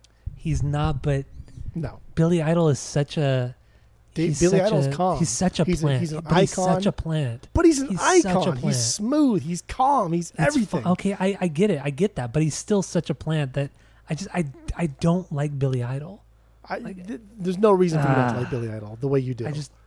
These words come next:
Speaker 1: I don't. I don't like
Speaker 2: And
Speaker 1: him.
Speaker 2: it's,
Speaker 1: I don't
Speaker 2: it's,
Speaker 1: think his
Speaker 2: it's,
Speaker 1: songs are
Speaker 2: it,
Speaker 1: that
Speaker 2: but it's,
Speaker 1: great.
Speaker 2: it's snowballing now to the point where, like, I hate Billy Idol more than when we started this podcast for no reason than just because, like, I do like Billy Idol and a lot of people like Billy Idol. Therefore, you like him less.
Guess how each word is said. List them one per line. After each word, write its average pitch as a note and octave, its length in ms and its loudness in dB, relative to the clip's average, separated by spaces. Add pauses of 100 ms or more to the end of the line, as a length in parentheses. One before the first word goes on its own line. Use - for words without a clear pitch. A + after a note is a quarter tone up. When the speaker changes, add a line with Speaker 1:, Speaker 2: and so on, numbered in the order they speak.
(140)
Speaker 1:
I D#3 60 -8
don't. D#3 400 -6
I C#3+ 60 0
don't E3+ 220 0
like D#3 80 0
Speaker 2:
And F3+ 80 2
Speaker 1:
him. E3+ 40 2
Speaker 2:
it's, B2 100 -2
Speaker 1:
I - 80 4
don't F3 60 6 (100)
Speaker 2:
it's, G3 80 2
Speaker 1:
think - 20 -
his F3 100 4
Speaker 2:
it's, - 60 2
Speaker 1:
songs E3+ 280 2
are - 40 4
Speaker 2:
it, - 80 0 (300)
Speaker 1:
that D3+ 120 -4
Speaker 2:
but A3 100 6
it's, G3 80 -10
Speaker 1:
great. G#3+ 220 -6
Speaker 2:
it's G#3 160 -2
snowballing G#3 800 2
now F3 200 0
to F3+ 140 -6
the D#3+ 80 0
point D#3 300 -4
where, C3+ 80 -6
like, C3+ 180 -6
I D#3 80 0
hate F#3 240 0
Billy D#3+ 220 0
Idol D3+ 200 2
more C3+ 320 0
than C#3 140 -4
when C3+ 100 0
we C3+ 100 0
started D3 320 -2
this D#3 120 -8
podcast F3 600 -2 (220)
for D#3+ 160 0
no F3+ 260 4
reason F3+ 520 0 (240)
than D#3 120 0
just D3 200 -4
because, D3 320 -2
like, C#3 160 -4 (180)
I D#3 220 0
do C#3+ 200 -2
like E3 220 2
Billy F#3 240 0
Idol G3 340 0 (140)
and C3+ 100 -8
a G#2+ 40 -8
lot A#2+ 180 -6
of D#3+ 60 -2
people G3 180 -4
like F#3+ 140 0
Billy G3 240 -2
Idol. G3+ 240 0
Therefore, D#3 400 -4
you D#3 160 -4
like D3 260 -4
him B2+ 160 -6
less. - 400 -12